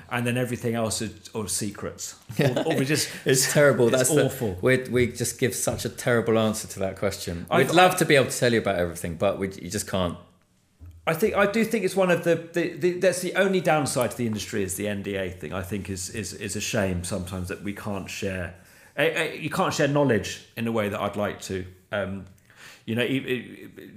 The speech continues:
Speaker 1: if you ca-, if we knew about more projects that would be made, we maybe could help suggest people to work on them and expand the, that. But everything is so kind of walled and
Speaker 2: And,
Speaker 1: secret.
Speaker 2: and it's, and it's very important to them. So you
Speaker 1: Yes,
Speaker 2: have
Speaker 1: it
Speaker 2: to,
Speaker 1: is,
Speaker 2: you have to res-,
Speaker 1: absolutely.
Speaker 2: you have to
Speaker 1: Abs-,
Speaker 2: respect that,
Speaker 1: absolutely,
Speaker 2: yeah.
Speaker 1: and, and we
Speaker 2: Yeah.
Speaker 1: do, and, and, and we're, we're good at keeping secrets now.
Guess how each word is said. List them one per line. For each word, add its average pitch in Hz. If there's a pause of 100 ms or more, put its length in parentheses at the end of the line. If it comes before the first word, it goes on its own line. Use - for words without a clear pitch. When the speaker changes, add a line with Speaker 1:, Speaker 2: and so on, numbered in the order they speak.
Speaker 1:
if 135
you 156
ca-, 151
if 139
we 147
knew 147
about 139
more 127
projects 113
that 110
would 101
be 113
made, 113
we 113
maybe 110
could 107
help 101
suggest -
people 107
to 101
work 123
on 113
them 104
and 104
expand 107
the, 104 (680)
that. 110
But 120
everything 127
is 113
so 117
kind 117
of 95
walled 110
and 101
Speaker 2:
And, 98
Speaker 1:
secret. 104
Speaker 2:
and 98
it's, 101
and 98
it's 98
very 92
important 78
to -
them. 76
So -
you 76
Speaker 1:
Yes, 131
Speaker 2:
have 135
Speaker 1:
it -
Speaker 2:
to, -
Speaker 1:
is, 92
Speaker 2:
you 92
have 90
to -
res-, 113
Speaker 1:
absolutely. 92
Speaker 2:
you 90
have -
to 120
Speaker 1:
Abs-, 107
Speaker 2:
respect 76
that, 123
Speaker 1:
absolutely, 98
Speaker 2:
yeah. 120
Speaker 1:
and, 120
and 131
we 135
Speaker 2:
Yeah. 127
Speaker 1:
do, 101
and, 107
and, 123
and 120
we're, 113
we're 110
good 104
at -
keeping 92
secrets 87
now. 82